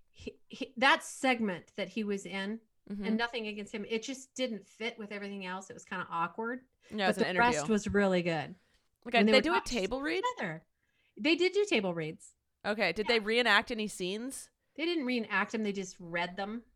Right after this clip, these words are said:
Speaker 1: but they
Speaker 2: Mm.
Speaker 1: would show scenes.
Speaker 2: Got it.
Speaker 1: It was fun. It was fun to watch.
Speaker 2: Okay, cool. Yeah, I'm gonna watch it tonight. Um, but the biggest thing that everyone was freaking out about was when, uh, Jennifer Aniston and David Schwimmer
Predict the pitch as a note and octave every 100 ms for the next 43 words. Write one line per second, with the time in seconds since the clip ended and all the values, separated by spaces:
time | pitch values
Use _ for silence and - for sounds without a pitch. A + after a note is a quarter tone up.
0 | _ G3 G3 G3+ F3 G#3 G3+ - - A3
1 | G3+ G3 G3 G#3 _ _ - G#3+ F#3 F#3
2 | - _ _ _ F#3 F3 D#3+ - _ -
3 | F#4 A4 - A#4+ G#3 F#3 A3+ C#4 C#4 C4+
4 | G#3+ - - _ G3 G3+ F3+ - E3+ -
5 | _ _ _ - - - A3+ A#3+ B3 A3+
6 | - - A3+ A3+ - G#3 G3+ F#3+ - G#3
7 | A3 G3 A3+ A3+ B3+ - A3 F#3+ F#3 G3
8 | F#3+ F#3 F3 F3+ F3 E3+ E3 E3 D#3+ D3+
9 | E3+ E3 F3+ E3+ D#3+ D#3 D3+ - - -
10 | - G#3 G#3 F#3 F#3 - F3+ E3+ F3 E3
11 | - F#3+ F3+ E3 D#3